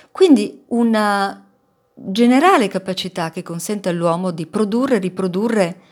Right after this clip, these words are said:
strutture che generano simboli, discorsi, credenze, valori, di selezionare la complessità, di tracciare confini e classificare, generica di tutti gli esseri umani.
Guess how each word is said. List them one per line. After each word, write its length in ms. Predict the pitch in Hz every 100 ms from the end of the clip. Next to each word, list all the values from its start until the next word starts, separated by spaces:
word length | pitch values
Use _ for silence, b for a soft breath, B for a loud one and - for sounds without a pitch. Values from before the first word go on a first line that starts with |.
| b
strutture 680 | - - 208 196 - 403 254
che 140 | 196
generano 480 | 165 185 180 170 165
simboli, 600 | 156 - 156 220 220 160
discorsi, 760 | 156 151 - 143 165 196 190 -
credenze, 760 | 170 165 151 165 214 190 - 165
valori, 640 | 160 156 185 214 180 165 b b b b b b
di 140 | - 196
selezionare 680 | 214 196 185 190 185 180
la 100 | 170
complessità, 960 | 170 180 170 170 - 165 - 143 202 202
di 160 | 170 170
tracciare 540 | 190 185 190 185 180
confini 460 | 180 165 - 180 175
e 40 |
classificare, 680 | 165 156 - - - 226 214
generica 760 | 226 285 392 175 156 - - - _ _
di 200 | - -
tutti 520 | - 403 - - 156
gli 80 | -
esseri 300 | 160 - 165
umani. 400 | 80 78 60 170